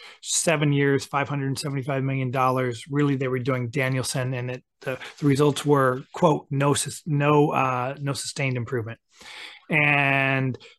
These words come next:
then the Annenberg Foundation just came out with a study on a nine-year meta study of teacher evaluation. And the results of that were, again, quote,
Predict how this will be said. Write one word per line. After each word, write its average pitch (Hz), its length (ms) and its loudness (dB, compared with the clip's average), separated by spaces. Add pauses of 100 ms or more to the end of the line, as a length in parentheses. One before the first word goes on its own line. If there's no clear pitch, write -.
then 151 160 6
the 160 80 4
Annenberg 160 400 6
Foundation 135 560 -2
just 131 140 -8
came 135 140 -2
out 135 120 -2
with 131 100 -10
a - 60 -6
study 135 480 -4
on 135 340 -2
a 131 80 -6
nine-year 139 480 2
meta 170 300 2
study 127 300 -6
of 117 80 -10
teacher 139 280 -4
evaluation. 127 800 -2 (340)
And 151 200 2
the 139 60 0
results 139 420 2
of 135 80 -2
that 135 200 -2
were, 131 220 -2
again, 123 280 -4
quote, 131 300 -6